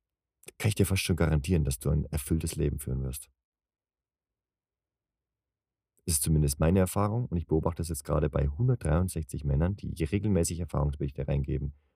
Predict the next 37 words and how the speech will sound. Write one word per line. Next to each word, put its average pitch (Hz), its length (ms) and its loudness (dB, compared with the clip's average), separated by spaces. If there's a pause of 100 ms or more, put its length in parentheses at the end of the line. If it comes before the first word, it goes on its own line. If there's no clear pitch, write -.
Früher 107 260 4
oder 131 140 4
später 78 460 2 (360)
kommt 87 220 0
dieser 107 140 0
Durchbruch. 71 440 -4 (1040)
Und 78 140 -6
sie 78 60 -2
merken, 92 520 4
„Oh, 69 160 -2 (160)
krass.“ - 420 -2 (960)
Das, - 180 2
das, 98 140 4 (200)
das - 180 -2
Witzige 90 400 6
ist, 87 140 4
dass 78 80 4
sie 85 80 2
dann 82 160 4
oftmals 78 400 2
auch 76 120 2
zu - 120 -2
mir 104 180 6
kommen 80 200 4
und 76 100 4
sich - 140 -6
zu - 80 -14
bedanken, 80 340 -2
„Oh 85 140 -4
Mann, 82 240 0
danke, 90 240 0
dass 78 140 0
du 85 60 -4
das 69 60 -4
alles 73 200 0
aufmachst, 78 380 -2
danke, 92 300 2